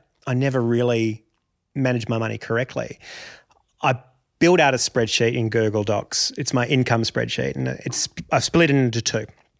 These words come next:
And so I've got a P A Y G section and a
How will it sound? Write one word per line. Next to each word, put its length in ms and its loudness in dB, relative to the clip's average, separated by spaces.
And 140 -2
so 140 4
I've 80 4
got 140 2
a 60 0
P 240 0
A 100 4
Y 140 2
G 180 4
section 500 0
and 260 2
a 500 0